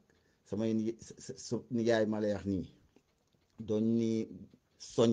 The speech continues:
lu bari. Waaw, soñ lu bari, bari, bari si mbiram. Bu ma soon a ñëw fi ma dëkk, sama quartier bi ma lay wax nii, quartier populaire bi, wax dëgg Yàlla bu fa ay, ay, ay cant mu soon a am, day xumb ba dee, macha Allah.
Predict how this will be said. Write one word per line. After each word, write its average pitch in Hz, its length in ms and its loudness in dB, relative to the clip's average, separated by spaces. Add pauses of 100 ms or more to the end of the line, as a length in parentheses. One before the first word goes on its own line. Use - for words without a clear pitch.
(120)
lu 110 100 0
bari. 147 280 4 (1040)
Waaw, 78 320 -6 (500)
soñ 113 240 -2 (320)
lu 107 120 0
bari, 147 520 8
bari, 123 280 2
bari 120 240 0
si 101 140 -4
mbiram. 98 280 -2 (420)
Bu 104 80 -6
ma 110 120 2
soon 110 220 6
a 110 60 4
ñëw 104 340 4 (120)
fi - 100 -4
ma 110 120 2
dëkk, 101 180 -2
sama 101 200 -4
quartier 98 300 -4
bi 95 80 -4
ma 92 80 -2
lay 95 120 -2
wax 92 100 -4
nii, 92 100 -4
quartier 98 260 -8
populaire 90 400 -6
bi, 82 100 -12 (500)
wax - 200 -14
dëgg 110 160 2
Yàlla 101 320 2
bu 98 180 -4
fa - 180 -6 (240)
ay, 104 420 -2
ay, 101 180 0
ay 104 180 -4
cant 98 220 -4
mu 101 120 -4
soon 98 180 -2
a 87 100 -6
am, 92 160 -6 (540)
day 110 180 0
xumb 110 240 0
ba 107 140 0
dee, 104 180 -2 (640)
macha 101 240 -6
Allah. 87 240 -8